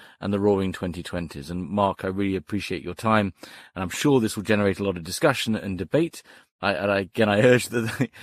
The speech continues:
you know, that actually, I think this, this kind of discussion and actually trying to understand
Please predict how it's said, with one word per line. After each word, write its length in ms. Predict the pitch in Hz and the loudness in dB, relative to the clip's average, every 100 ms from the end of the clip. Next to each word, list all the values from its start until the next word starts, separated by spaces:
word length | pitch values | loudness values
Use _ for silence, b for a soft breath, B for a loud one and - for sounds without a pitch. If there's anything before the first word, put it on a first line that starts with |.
| B - | B -2
you 120 | 117 | 2
know, 160 | 104 | 4
that 200 | 101 107 | 2 0
actually, 460 | 110 107 - 104 95 b b - | -2 -6 -2 -2 -2 b b -16
I 80 | 90 | -6
think 300 | 110 101 98 | -4 -4 -4
this, 320 | 127 - - b b _ | -4 -4 -8 b b _
this 260 | 117 139 - | 2 2 2
kind 240 | 123 107 | -2 -2
of 120 | 95 85 | -2 -6
discussion 680 | 87 98 90 - 92 90 | -6 -4 -4 -6 -8 -6
and 120 | 92 | -6
actually 260 | 95 95 92 | -6 -8 -6
trying 180 | 101 92 | -6 -6
to 120 | - | -4
understand 680 | 113 95 - 101 95 90 | -2 -2 -2 -2 -2 -4